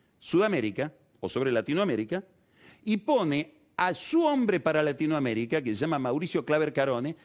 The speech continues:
al frente del vid. Un solo disidente armando la disidencia,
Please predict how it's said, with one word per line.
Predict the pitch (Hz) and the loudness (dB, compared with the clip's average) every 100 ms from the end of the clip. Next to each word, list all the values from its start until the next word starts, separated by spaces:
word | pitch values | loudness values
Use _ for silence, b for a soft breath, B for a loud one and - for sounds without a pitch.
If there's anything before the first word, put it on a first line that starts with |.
| B | B
al | 143 143 | -2 0
frente | - 190 190 156 | 0 0 2 2
del | 131 113 | 2 2
vid. | 87 71 65 b b b - | 0 -6 -10 b b b -4
Un | 277 302 254 | 2 2 2
solo | - 226 214 | 2 2 2
disidente | 170 151 - 147 190 202 180 | 0 0 0 2 2 2 2
armando | 147 147 170 175 165 | 2 2 0 2 2
la | 139 | 2
disidencia, | 123 110 123 110 87 71 65 69 57 | 0 -2 -2 0 -2 -4 -10 -10 -12